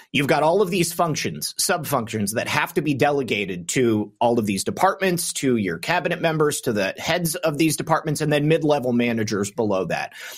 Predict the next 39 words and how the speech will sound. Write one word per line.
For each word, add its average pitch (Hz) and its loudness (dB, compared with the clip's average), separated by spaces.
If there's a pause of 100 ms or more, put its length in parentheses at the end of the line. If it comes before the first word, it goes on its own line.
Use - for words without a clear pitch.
(180)
So 165 -2 (160)
there's 214 2
a 226 2
lot 185 4
of 190 -4
decision-making 120 0
that's 107 -2
taking 139 -2
place 120 0
in 120 -4
the 101 0
background, 101 0
and 123 0
people 170 2
are 143 2
just 123 -2
delivering 135 2
information 120 0
to 117 0
Donald 101 -2
Trump. 98 -4 (440)
Yeah, 180 2
I 170 2
was 220 0
disappointed 175 2
at 131 0
the 135 -2
way 139 2
that, 131 0
uh, 120 2
the 127 0
Assange 147 -2
situation 127 0
was 110 0
handled. 151 -2 (640)
But 156 2
h-, 123 -2 (220)
how 196 4 (220)
involved, 143 2